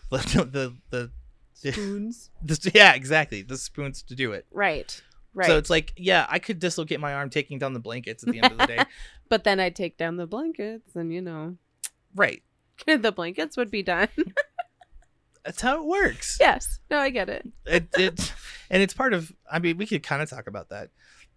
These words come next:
Speaker 1: Like, your experiences that you've been having with your pain medication.
Speaker 2: Oh, yeah.
Speaker 1: Like, the morning
Speaker 2: Yeah.
Speaker 1: of the,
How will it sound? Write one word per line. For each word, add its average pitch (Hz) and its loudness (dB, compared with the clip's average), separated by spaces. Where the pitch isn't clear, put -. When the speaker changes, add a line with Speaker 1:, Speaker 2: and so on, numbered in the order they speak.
Speaker 1:
Like, 147 -2
your 160 4
experiences 143 -2
that 131 -4
you've 131 -6
been 127 -8
having 123 -2
with 117 -12
your 113 -16
pain 123 -6
medication. 110 -12
Speaker 2:
Oh, 214 4
yeah. 175 -2
Speaker 1:
Like, 120 -2
the 143 -2
morning 214 4
Speaker 2:
Yeah. 202 2
Speaker 1:
of 120 -4
the, 117 0